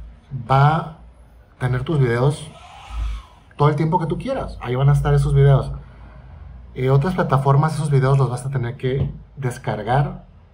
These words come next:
y guardarlos. Pero ¿dónde los vas a poner, no? Pues yo pienso que YouTube es el camino correcto para todo creador de contenido, ya sea que nomás quiera hacer en vivos, que nomás quiera hacer gameplays.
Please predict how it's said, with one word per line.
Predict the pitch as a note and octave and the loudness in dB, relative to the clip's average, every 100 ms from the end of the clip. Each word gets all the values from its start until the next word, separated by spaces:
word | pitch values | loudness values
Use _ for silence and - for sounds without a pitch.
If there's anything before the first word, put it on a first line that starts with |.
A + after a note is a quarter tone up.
| _ _ - | _ _ -8
y | C#3 | -2
guardarlos. | A#2+ A2+ D3+ A3+ A3+ E3 - - - - - | 0 2 2 2 -4 -6 -14 -18 -20 -16 0
Pero | C3+ C3 | 4 6
¿dónde | D3+ E3+ | 4 4
los | D3 | 2
vas | D3+ | 2
a | E3 | 0
poner, | D3+ D3+ B2+ | 0 2 2
no? | A#2 C#3 - - - - _ _ - - | 0 -4 -6 -18 -20 -20 _ _ -20 -6
Pues | F#3 | -4
yo | |
pienso | F#3+ F#3 | -2 -4
que | G#3+ D3 | -4 -2
YouTube | D3+ C#3+ F3 E3+ - - - - - - _ - | -2 -2 -4 -4 -14 -20 -20 -20 -20 -20 _ -6
es | C#3+ C#3+ | 0 0
el | D#3+ | 0
camino | C#3 A#2 B2 C#3+ - | -2 -2 0 0 -2
correcto | - A#2+ - - F3+ F#3 - | -8 -8 -8 -6 -8 -8 -12
para | A#2 G#2+ | -8 -6
todo | G#2+ B2 C#3 - | -4 -2 -4 -6
creador | - A2+ G#2 A2+ | -4 -4 -2 0
de | C#3 | 0
contenido, | C3+ - G#2+ A#2+ B2 A#2 - - - | 0 -4 -6 -4 -4 -6 -14 -20 -6
ya | C3 | -2
sea | C3+ | 0
que | C3+ | 0
nomás | A#2 A#2 - | -2 -4 -4
quiera | A#2 | -6
hacer | - B2+ | -6 -6
en | A2+ G#2 | -6 -2
vivos, | C3 C3 B2+ B2+ - - - - | 2 4 4 -2 -6 -16 -18 -6
que | C3+ | -2
nomás | A#2+ C3+ | 0 -2
quiera | - A#2 | -2 -2
hacer | - C3 | 0 0
gameplays. | - B2+ C3+ C3+ B2+ B2 A#2+ | 2 2 2 2 2 0 -4